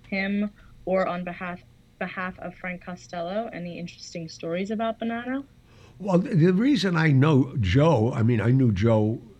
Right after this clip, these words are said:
Speaker 2: ear-, again, uh, early on. I was sent out to see him, not realizing that when I landed in Arizona,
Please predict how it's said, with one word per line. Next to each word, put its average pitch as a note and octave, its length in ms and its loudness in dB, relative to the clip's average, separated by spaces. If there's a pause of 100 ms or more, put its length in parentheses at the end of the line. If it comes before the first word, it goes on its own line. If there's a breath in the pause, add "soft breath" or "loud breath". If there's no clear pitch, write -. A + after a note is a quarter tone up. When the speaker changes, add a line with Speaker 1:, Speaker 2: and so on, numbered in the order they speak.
(420)
Speaker 2:
ear-, A#2 220 2
again, A#2 540 2
uh, G#2 100 -6 (160)
early A2+ 340 4
on. A2+ 420 0 (400 loud breath)
I G2 120 2
was G#2 200 2
sent A2+ 240 2
out A2 220 0
to A2 100 -2
see B2+ 360 2
him, A#2 340 0 (140 loud breath)
not A2 280 -2
realizing G#2+ 880 2 (340 loud breath)
that G#2+ 180 -4
when A#2 160 2
I A2 160 2
landed A2+ 640 2
in A2 260 0
Arizona, A2 800 2